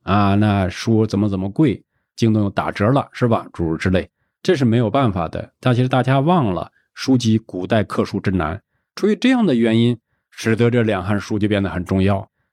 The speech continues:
首先在内容讲，它是中国正史，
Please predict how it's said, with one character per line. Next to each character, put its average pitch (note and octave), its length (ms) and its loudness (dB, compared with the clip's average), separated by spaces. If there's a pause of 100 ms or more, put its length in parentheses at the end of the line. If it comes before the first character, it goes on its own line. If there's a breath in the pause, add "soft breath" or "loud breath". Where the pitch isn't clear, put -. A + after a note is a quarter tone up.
首 G2+ 160 -2
先 G#2+ 160 2
在 A2+ 80 2
内 B2+ 120 4
容 G2 200 0
讲， D#2+ 260 -6 (360)
它 G#2+ 500 0
是 - 240 -2
中 B2 260 0
国 G2+ 200 -2
正 A2+ 260 0
史， - 320 -8